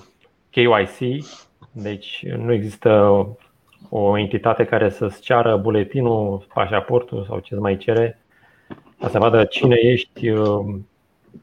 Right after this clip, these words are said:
din ce wallet îți faci tranzacțiile și să, uh, poată la rândul ei, în urma presiunilor guvernului, să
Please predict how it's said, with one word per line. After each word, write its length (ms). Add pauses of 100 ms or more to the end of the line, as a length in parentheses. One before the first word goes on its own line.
(240)
din 300 (120)
ce 160
wallet 400
îți 100
faci 180
tranzacțiile 1040 (760)
și 200
să, 300 (1080)
uh, 420 (140)
poată 340
la 160
rândul 340
ei, 400 (340)
în 140
urma 140
presiunilor 480
guvernului, 560
să 460